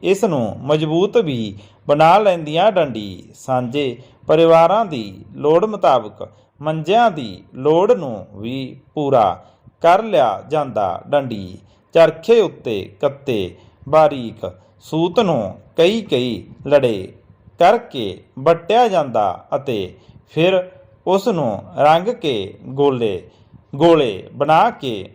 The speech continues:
ਮੰਜਾ ਬੁਣਿਆ ਜਾਂਦਾ ਡੰਡੀ। ਮੰਜੇ ਬੁਣਨ ਵਿੱਚ ਵੀ ਹਰ ਪੰਜਾਬਣ ਆਪਣੀ ਹਸਤ ਕਲਾ ਦਾ ਪੂਰਾ ਜੌਹਰ ਵਿਖਾਉਂਦੀ ਸੀ ਡੰਡੀ। ਆਂਢ ਗੁਆਂਢ ਵਿੱਚੋਂ ਵੀ ਮੰਜੇ ਲਿਆ ਕੇ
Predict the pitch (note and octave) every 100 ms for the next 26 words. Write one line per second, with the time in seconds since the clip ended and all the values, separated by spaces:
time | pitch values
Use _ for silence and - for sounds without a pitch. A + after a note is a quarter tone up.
0 | - D3+ D3+ B2+ A#2 F#2 - A#2 C#3 D#3+
1 | F#3 A3+ F#3+ E3 C#3 E3+ G3+ D#3+ A#2+ G#2+
2 | G2 G2 _ - D3 C#3+ A#2+ G2+ F#2+ -
3 | _ - D3 E3+ A#3 F#3 B2+ - G2+ -
4 | - A2+ C3 C#3+ D3 - - D3 F#3 A3+
5 | G#3+ E3 C3+ A2 A#2 G2 F2 - D3+ C#3
6 | - G#2+ G2 G2 _ _ - E3+ F3 -
7 | - D#3 A#2 F#2 - A#2+ B2+ G2 F2+ -
8 | - C3 B2 B2+ F#2 - B2 A#2 C#3 B2+
9 | C3 A2 - - _ - C#3+ C#3+ F3+ F3
10 | F#3 A#3+ - E3+ A3 F3+ C3+ A2+ G2 F#2+
11 | _ _ _ - E3+ G#3 A3+ F3+ C#3 C3
12 | A#2+ E2+ - - D3+ D3+ - A#3+ E3+ B2
13 | A#2+ G2 - C#3 C#3 A#2+ G#2+ F#2+ - C3+
14 | E3+ D#3 G#3+ - C3 G2